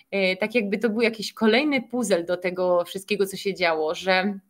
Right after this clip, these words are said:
y, że w sumie ja nic nie muszę, bo ja tam przyjechałam z punktu widzenia osoby takiej oświeconej, że ja już jestem trochę lepsza niż oni. Było coś takiego.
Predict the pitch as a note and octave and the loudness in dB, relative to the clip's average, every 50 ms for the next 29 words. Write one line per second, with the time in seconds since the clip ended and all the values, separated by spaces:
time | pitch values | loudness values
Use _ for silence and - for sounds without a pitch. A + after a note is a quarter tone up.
0 | _ _ _ _ _ _ _ _ _ _ _ _ _ _ _ _ _ _ _ _ | _ _ _ _ _ _ _ _ _ _ _ _ _ _ _ _ _ _ _ _
1 | _ - - - _ _ _ _ _ _ _ _ _ _ _ _ _ _ _ _ | _ -16 -16 -16 _ _ _ _ _ _ _ _ _ _ _ _ _ _ _ _
2 | _ _ _ _ _ _ _ _ _ _ _ _ _ _ _ _ _ _ _ _ | _ _ _ _ _ _ _ _ _ _ _ _ _ _ _ _ _ _ _ _
3 | _ _ _ _ _ _ _ _ G3 F#3+ F3 F3 E3+ F3 G3 F#3+ F#3+ G3 - _ | _ _ _ _ _ _ _ _ -10 -10 -8 -8 -8 -6 -6 -6 -6 -8 -16 _
4 | - _ _ _ _ _ - - - D4+ F#4 A#4+ A4+ G#4 G4+ G4 F#4 F4 F4 - | -20 _ _ _ _ _ -18 -12 -6 -4 -2 -2 0 0 0 0 -2 -2 -4 -6
5 | D#4 D4 B3+ G3+ - - - - - - - _ _ _ _ - D#3+ G#3 C4 - | -4 -2 0 0 -2 -2 -8 -10 -12 -12 -16 _ _ _ _ -8 -6 -6 -4 -4
6 | F#4 D4+ - - A#3+ G3+ A3+ B3+ C4 A3+ - - C4 C4+ - - A#3 G3+ G3+ F#3 | -2 -2 0 0 0 0 0 0 0 0 -4 -6 -10 -10 -8 -6 -4 -4 -2 0
7 | G3+ A3 A#3+ - - F3 - - G3+ G#3 G3 F#3 F#3+ - F#3+ F#3+ F#3+ - _ _ | 0 0 0 0 -2 -6 -6 -4 -4 -4 -4 -6 -6 -6 -8 -8 -8 -18 _ _
8 | _ _ _ _ _ _ _ _ _ - - C4 A#3+ - - - G#3+ G3+ G#3 - | _ _ _ _ _ _ _ _ _ -4 -4 -2 -2 -4 -2 -2 -2 -2 -2 -4
9 | E3+ C#3+ - - - - _ _ _ _ _ _ _ _ - - A3+ B3+ C4 A#3 | -4 -6 -12 -14 -14 -20 _ _ _ _ _ _ _ _ -8 -4 0 0 0 0
10 | A#3 A#3 A3+ A3+ F#3+ F#3+ F#3 E3 - F3+ E3+ E3+ E3+ - - D#3+ D#3 D#3+ - - | 0 -2 -4 -2 -4 -4 -4 -6 -10 -8 -8 -8 -8 -6 -8 -8 -8 -8 -12 -12
11 | - C#3 C3+ - - _ _ _ _ _ _ _ _ _ _ _ _ _ _ _ | -12 -12 -12 -12 -16 _ _ _ _ _ _ _ _ _ _ _ _ _ _ _
12 | _ _ D#3+ E3 A3 A#3 A#3+ G#3 - - - E3+ - - E3+ - - - C#3 - | _ _ -4 2 2 4 4 2 0 -2 -6 -12 -10 -12 -14 -14 -10 -12 -12 -12
13 | - - | -12 -16